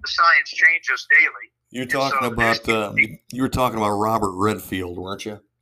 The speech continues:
Speaker 1: Yes, Robert Redfield,
Speaker 2: Uh,
Speaker 1: exactly.
Speaker 2: I saw that clip. I couldn't believe it.
Speaker 1: Yeah, I showed it a few times, uh, in, in, in my series. But so Ro-, Rochelle Walensky on August sixth was with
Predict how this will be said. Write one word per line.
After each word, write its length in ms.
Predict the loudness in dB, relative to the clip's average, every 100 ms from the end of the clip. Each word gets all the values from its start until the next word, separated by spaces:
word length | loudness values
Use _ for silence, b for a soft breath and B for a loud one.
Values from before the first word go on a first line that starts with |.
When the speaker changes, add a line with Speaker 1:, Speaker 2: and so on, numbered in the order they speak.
| _ _ _ 0
Speaker 1:
Yes, 440 | 4 4 4 0 0
Robert 320 | 2 4 2
Redfield, 440 | 4 2 0 -16 -10
Speaker 2:
Uh, 220 | 0 0
Speaker 1:
exactly. 220 | 0 -4 -20 _ -8
Speaker 2:
I 140 | -8
saw 300 | -6 -4 -4
that 240 | -4 -6 -8
clip. 360 | -6 -6 -6 -12 -20 _ _ _ -12
I 80 |
couldn't 280 | -8 -6 -8
believe 280 | -10 -12 -14
it. 140 | -18 _ _ _ _ _ _ _ _ _ _ _ _ _ _ _ -2
Speaker 1:
Yeah, 160 | 2 4
I 220 | 6 4
showed 240 | 4 0 0
it 100 | -4
a 80 | -4
few 140 | -2 0
times, 480 | 2 2 0 -4 -2
uh, 240 | 0 0 -4 _ -16 -12 -6
in, 140 | -6 -4 -6
in, 60 | -4 -4
in 140 | -4 -2
my 100 | 0
series. 300 | 2 2 2
But 140 | 0 0 -4 -4
so 360 | 0 0 0 -6
Ro-, 140 | -6 0
Rochelle 360 | 2 4 2 -2
Walensky 760 | 0 0 0 -4 -8 -10 -14 _ _ _ _ _
on 160 | 0 2
August 480 | 2 2 -2 -4 -2
sixth 400 | 0 0 0 -6
was 100 | -14
with 120 | -12